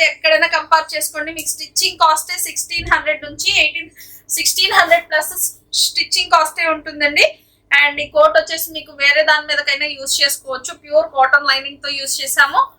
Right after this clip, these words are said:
And ఈ మోడల్ స్టిచ్ చేయాలంటే మీకు సిక్స్టీన్ హండ్రెడ్ అలా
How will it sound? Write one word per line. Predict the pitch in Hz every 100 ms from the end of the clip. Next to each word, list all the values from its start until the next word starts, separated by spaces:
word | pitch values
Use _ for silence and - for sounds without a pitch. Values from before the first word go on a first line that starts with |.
| _ _ _ 262
And | 294 294 294
ఈ | 277
మోడల్ | 285 311 -
స్టిచ్ | - -
చేయాలంటే | 330 311 311 302 320 320
మీకు | 302
సిక్స్టీన్ | 294 - 302 302
హండ్రెడ్ | 285 285
అలా | 277